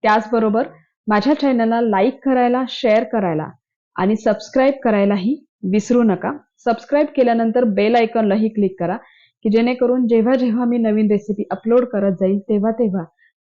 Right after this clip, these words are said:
तुम्हाला त्याचे नोटिफिकेशन मिळत जाईल. आणि अशाच नवनवीन रेसिपीसाठी आपण पुन्हा एकदा भेटूया. तोपर्यंत खात राहा,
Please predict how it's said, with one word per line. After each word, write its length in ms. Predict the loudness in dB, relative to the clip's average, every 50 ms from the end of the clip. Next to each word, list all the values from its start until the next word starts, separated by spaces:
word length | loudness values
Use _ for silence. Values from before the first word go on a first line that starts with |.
| _ -2
तुम्हाला 500 | 0 2 2 2 2 2 2 0 0 0
त्याचे 300 | 0 0 0 2 2 2
नोटिफिकेशन 760 | 2 2 2 0 -2 -4 -4 -4 -4 -4 -4 -2 -2 0 0
मिळत 240 | 2 2 2 0 -2
जाईल. 200 | -2 -6 -10 -14 -14 _ _ _ _ _ _ _ _ -4
आणि 160 | 0 0 0 0 0
अशाच 340 | -2 0 2 2 2 2 2 0
नवनवीन 640 | 0 0 2 2 2 2 2 2 2 2 4 4
रेसिपीसाठी 760 | 2 2 0 -2 -6 -6 -4 -2 -2 -2 -2 -2 -2 -4 -4 -6
आपण 240 | -6 -2 0 0 0
पुन्हा 360 | 2 0 0 2 2 2 2
एकदा 220 | 0 2 0 0
भेटूया. 420 | 2 2 2 0 2 0 -2 -2 -4 -8 _ _ _ _ _ _ _ -4
तोपर्यंत 460 | -4 -2 0 0 2 2 2 2 0 -2 -4 -4
खात 300 | -2 -2 -2 -2 0 0
राहा, 380 | -2 0 0 0 -2 -2 -4